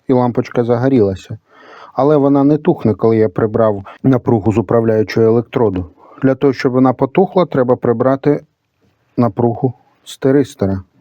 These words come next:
І знову подати сигнал на управляючий електрод. Знову прибрати напругу з тиристора.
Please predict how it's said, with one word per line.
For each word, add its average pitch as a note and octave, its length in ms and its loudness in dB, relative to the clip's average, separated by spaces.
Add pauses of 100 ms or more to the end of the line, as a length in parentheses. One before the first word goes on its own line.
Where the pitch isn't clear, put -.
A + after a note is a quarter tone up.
(200)
І G#3+ 100 4
знову C#3 380 0
подати A2+ 440 0
сигнал A2+ 400 -2
на G#2+ 80 0
управляючий G2+ 680 0
електрод. F#2+ 480 -4 (2500)
Знову E3 440 2
прибрати C3+ 520 0
напругу A#2 420 0
з - 100 -14
тиристора. G#2+ 640 -4